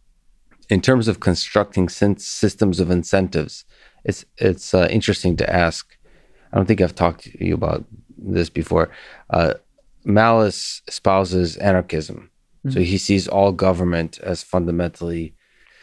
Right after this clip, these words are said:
Speaker 1: um, the, getting in the way or even being destructive to, uh, collaborations between human beings thriving.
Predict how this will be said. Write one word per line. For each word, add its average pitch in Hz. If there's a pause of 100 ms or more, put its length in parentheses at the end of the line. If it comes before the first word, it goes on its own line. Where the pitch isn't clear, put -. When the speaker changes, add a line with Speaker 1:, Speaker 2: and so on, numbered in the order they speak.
(380)
Speaker 1:
um, 92 (400)
the, 95
getting 104
in 101
the 98
way 92
or 90
even 90
being 87
destructive 90
to, 87 (640)
uh, - (1200)
collaborations 95
between 87
human 92
beings 90
thriving. 82